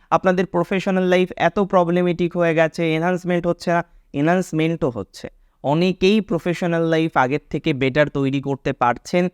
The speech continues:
এবং যেভাবে ভাইবস চলছে, তাতে আগের থেকে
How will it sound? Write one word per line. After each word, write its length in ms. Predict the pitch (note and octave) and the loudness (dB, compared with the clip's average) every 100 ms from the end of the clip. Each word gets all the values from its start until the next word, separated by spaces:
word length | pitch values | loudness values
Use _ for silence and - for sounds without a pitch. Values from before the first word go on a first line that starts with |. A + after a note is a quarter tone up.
| _ _ _ | _ _ _
এবং 280 | D#3+ G3 F3+ | 0 0 0
যেভাবে 600 | C3+ F#3 G3 G3+ G3+ G3+ | 2 4 4 2 2 0
ভাইবস 560 | C#3+ D3 E3 F3+ - - | 2 2 2 -2 -6 -6
চলছে, 560 | F3 F3 F3 - G3 - _ - | 0 0 0 -2 -2 -4 _ -2
তাতে 220 | D#3+ G#3 - | 0 -2 -2
আগের 360 | D#3 E3 G#3+ G3 | 0 2 0 0
থেকে 300 | - G#3 A3 | -4 -2 -2